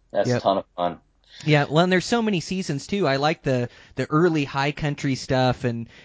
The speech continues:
Speaker 2: they open early in those states like Nevada and Utah, and then Colorado's got a great one. I'm hoping to go back to Colorado again this year. Um,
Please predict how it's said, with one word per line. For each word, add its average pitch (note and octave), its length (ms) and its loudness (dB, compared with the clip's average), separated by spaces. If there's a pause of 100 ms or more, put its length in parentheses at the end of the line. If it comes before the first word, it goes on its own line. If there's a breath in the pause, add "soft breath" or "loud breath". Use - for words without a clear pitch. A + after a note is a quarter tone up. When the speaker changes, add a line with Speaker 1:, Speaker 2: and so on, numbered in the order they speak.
Speaker 2:
they C#3 180 4
open D3 400 4
early C#3 480 4
in B2 140 0
those A#2 160 -2
states - 360 -4
like B2+ 200 -6
Nevada B2 460 -2
and A#2+ 220 -4
Utah, C3 460 2
and B2 100 -4
then B2+ 120 -6
Colorado's B2+ 760 -2
got B2 180 -2
a A#2+ 60 -4
great B2 280 -2
one. A#2+ 200 -2
I'm A#2 140 -4
hoping C3 300 -2
to B2 60 -4
go B2+ 140 -2
back A#2 300 -6
to - 60 -20
Colorado A#2 640 -4
again A#2 320 -6
this A#2+ 260 -8
year. A#2 280 -6 (400 soft breath)
Um, A#2 540 -2